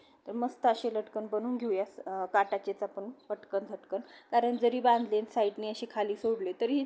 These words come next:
छान दिसेल किंवा बांधून तिथं सोडून दिले तरीही चालले, दिसेल छान. तर मग पटकन ते ब-, बांधून घेते, अ, जोडून घेते. तर आता अशा पद्धतीने मी पटकन डबल फोल्ड केला कट,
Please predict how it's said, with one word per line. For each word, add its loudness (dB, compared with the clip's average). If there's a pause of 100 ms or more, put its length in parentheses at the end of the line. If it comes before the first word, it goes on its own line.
छान 2
दिसेल -6 (420)
किंवा -6
बांधून 0
तिथं -4
सोडून -2
दिले -2
तरीही -4
चालले, 2 (160)
दिसेल -6 (200)
छान. -6 (520)
तर -4
मग -10
पटकन -4
ते -2
ब-, 4
बांधून 0
घेते, -4 (1160)
अ, -10
जोडून 6
घेते. -2 (380)
तर -4
आता 0 (180)
अशा -6
पद्धतीने -8
मी -10
पटकन -8
डबल -2
फोल्ड -4
केला 0
कट, -4